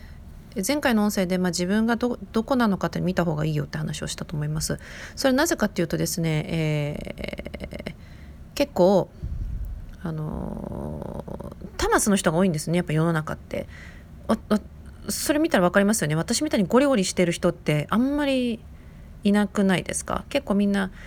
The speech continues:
ちょっと生活が良くなればいいかなとかな感じじゃないですか。例えば、う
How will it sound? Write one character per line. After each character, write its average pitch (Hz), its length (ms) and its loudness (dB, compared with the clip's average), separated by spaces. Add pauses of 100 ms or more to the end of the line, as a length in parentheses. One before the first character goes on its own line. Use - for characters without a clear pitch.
(160)
ち - 80 2
ょ - 20 2
っ - 20 2
と 226 100 0
生 220 200 2
活 220 180 0
が 214 60 4
良 233 120 4
く 226 80 -2
な 202 140 4
れ 196 80 6
ば 165 80 0
い 185 140 2
い 190 40 0
か 170 140 0
な 175 400 2 (380)
と 190 80 2
か 175 100 4
な 156 80 0
感 170 220 0
じ 165 60 -2
じ 185 60 2
ゃ 160 40 2
な - 100 0
い - 60 -4
で - 80 -4
す - 100 -6
か。 170 180 -2 (800)
例 208 180 4
え 196 40 2
ば、 170 320 0 (1080)
う 170 40 0